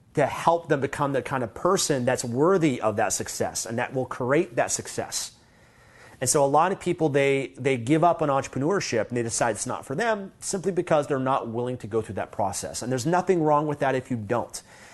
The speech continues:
If you're happy the way you are, you know, you don't wanna put in the time or make these changes in yourself and your personality, if you're not willing to go through that,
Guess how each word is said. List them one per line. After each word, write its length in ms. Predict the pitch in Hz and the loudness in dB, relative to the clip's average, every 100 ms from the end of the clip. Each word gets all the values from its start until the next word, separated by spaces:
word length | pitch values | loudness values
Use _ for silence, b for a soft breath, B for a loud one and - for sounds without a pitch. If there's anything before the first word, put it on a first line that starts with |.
| B B | B B
If 100 | - | -2
you're 100 | 120 | 2
happy 340 | 160 160 170 | 4 4 4
the 80 | 151 | 4
way 120 | 147 | 4
you 220 | 147 139 | 4 6
are, 380 | 143 143 147 139 B B - | 6 6 4 0 B B -2
you 80 | |
know, 80 | 123 | 0
you 140 | 123 127 | 2 2
don't 260 | 135 - | 2 2
wanna 300 | 139 139 139 | 2 2 2
put 200 | - 143 | 0 -2
in 80 | 135 | 0
the 60 | 131 | -2
time 560 | - 127 131 135 131 | -2 0 2 2 0
or 120 | 107 110 | -2 0
make 240 | 131 131 | 0 -2
these 160 | 139 - | -6 -6
changes 420 | - 127 127 117 | -6 -4 -4 -4
in 60 | |
yourself 460 | 117 110 - 127 123 | -4 -2 2 2 2
and 60 | 110 | -4
your 80 | |
personality, 800 | 101 110 - 123 131 131 131 127 B B B | -4 -4 -2 0 2 2 2 -2 B B B
if 120 | - 131 | -6 -2
you're 60 | |
not 220 | 131 139 | 0 0
willing 240 | 135 139 127 | 0 0 0
to 60 | |
go 160 | 117 127 | 2 2
through 180 | 127 127 | 2 2
that, 440 | 120 123 - B | 2 2 -2 B